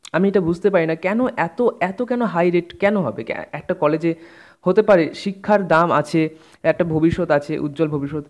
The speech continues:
কিন্তু তাই বলে এতটা কেন? এটা তো আমারও প্রশ্ন। তো প্রশ্নের উত্তর আমি এখনও পাইনি।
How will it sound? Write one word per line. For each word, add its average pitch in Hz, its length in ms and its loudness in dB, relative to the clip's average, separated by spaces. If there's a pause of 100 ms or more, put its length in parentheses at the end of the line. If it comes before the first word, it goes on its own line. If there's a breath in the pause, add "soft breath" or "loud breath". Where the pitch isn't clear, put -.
(240 soft breath)
কিন্তু 262 240 -6
তাই 160 240 2
বলে 202 260 -2
এতটা 196 420 -6
কেন? 113 260 -6 (1000)
এটা 151 160 -2
তো 156 100 -2
আমারও 147 280 2
প্রশ্ন। 120 400 -8 (560 loud breath)
তো 156 400 2
প্রশ্নের 190 420 0
উত্তর 196 340 0
আমি 196 200 4
এখনও 175 300 4
পাইনি। 160 480 2